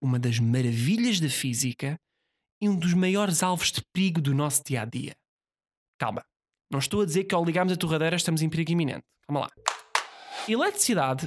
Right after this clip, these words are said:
não é apenas o que usamos na nossa casa quando ligamos a televisão ou o aquecedor. Conseguimos observar a eletricidade à nossa volta quando vemos um relâmpago,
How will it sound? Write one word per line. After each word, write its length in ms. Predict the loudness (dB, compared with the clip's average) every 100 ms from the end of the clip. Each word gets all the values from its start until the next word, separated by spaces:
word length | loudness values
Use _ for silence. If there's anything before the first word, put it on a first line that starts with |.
| -4
não 320 | 0 2 2
é 80 | 0
apenas 540 | 0 0 0 2 2
o 40 | 0
que 140 | 0
usamos 460 | 2 2 2 2 0
na 60 |
nossa 280 | 0 0 0
casa 400 | 0 -2 -2 -4
quando 240 | -2 0 0
ligamos 260 | 0 0
a 60 | -2
televisão 640 | -2 -2 0 0 0 -4 -4
ou 160 | -2 0
o 60 |
aquecedor. 580 | -2 0 2 2 0 -4 -10 _ _ _ _ _ _ -6
Conseguimos 400 | -4 0 0 0
observar 400 | 0 -2 0 0
a 40 | 0
eletricidade 440 | 0 0 0 0
à 40 |
nossa 260 | 2 2 2
volta 400 | 2 0 0 -4
quando 220 | -2 0
vemos 240 | 0 0 0
um 60 |
relâmpago, 680 | 0 0 2 2 -2 -4 -8